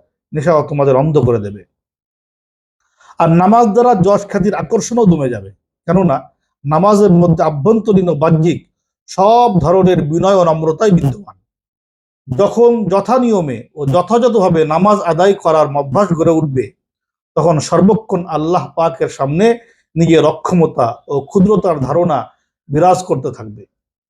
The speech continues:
ফলে অহংকার ও অহমিকা ও মান মর্যাদার মোহ হ্রাস পাবে। ইল্লা আলাল খাশিঈন,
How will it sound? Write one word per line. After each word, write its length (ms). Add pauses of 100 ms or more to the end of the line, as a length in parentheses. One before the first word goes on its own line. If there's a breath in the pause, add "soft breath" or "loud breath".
(280)
ফলে 440
অহংকার 640
ও 240
অহমিকা 600
ও 140
মান 300
মর্যাদার 440
মোহ 220
হ্রাস 320
পাবে। 180 (2250)
ইল্লা 420
আলাল 240
খাশিঈন, 800